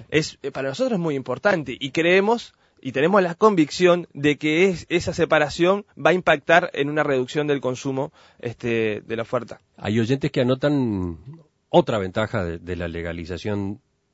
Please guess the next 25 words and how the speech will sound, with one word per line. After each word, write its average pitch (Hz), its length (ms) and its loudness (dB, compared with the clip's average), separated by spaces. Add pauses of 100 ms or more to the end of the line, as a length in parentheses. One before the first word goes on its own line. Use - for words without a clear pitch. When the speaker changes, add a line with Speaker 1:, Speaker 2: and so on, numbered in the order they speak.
(280)
Speaker 2:
del 90 400 -8 (160)
autoconsumo, 92 720 -4 (1120)
de 85 100 -8
la 82 120 -6
legalización 82 640 -4
de 95 120 -8
la 85 120 -6
producción 104 800 -4
de 92 120 -8
marihuana 95 600 0
para 101 160 0
consumo 98 320 -4
personal. 107 420 -2 (500)
Dice, 113 920 -4 (580)
"El 117 260 0
porro 170 640 0
que 110 200 -8
consumen 107 600 -4
ahora 110 580 -4
lo 104 240 -4
que 104 140 -6
menos 123 300 -6
tiene 131 460 -4
es 95 180 -10
marihuana. 90 720 -4